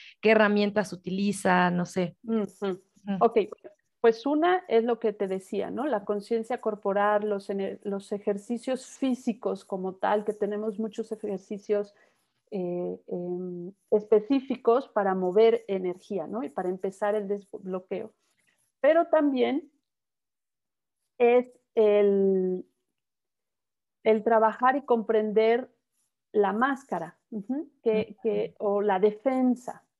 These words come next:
Speaker 2: ujú, que, ¿cuál es nuestra defensa? Eh, entonces necesitamos entrar a, a, mm, a esa parte para, eh, pues,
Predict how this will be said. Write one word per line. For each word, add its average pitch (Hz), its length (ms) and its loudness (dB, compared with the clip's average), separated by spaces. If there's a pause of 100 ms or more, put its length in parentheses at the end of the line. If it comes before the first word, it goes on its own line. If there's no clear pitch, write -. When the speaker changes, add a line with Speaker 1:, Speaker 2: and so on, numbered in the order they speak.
Speaker 2:
ujú, 240 360 -12 (160)
que, 220 180 -2
¿cuál 247 200 -2
es 269 140 -4
nuestra 226 380 -2
defensa? 208 720 -8 (800)
Eh, 190 500 -2
entonces 262 760 0
necesitamos 247 1160 -2 (100)
entrar 226 600 -2 (240)
a, 180 500 -4 (220)
a, 185 340 -12
mm, 180 480 -10 (1900)
a 190 160 4
esa 254 360 4
parte 254 560 2 (560)
para, 247 480 4 (120)
eh, 196 600 0 (1400)
pues, 208 340 -2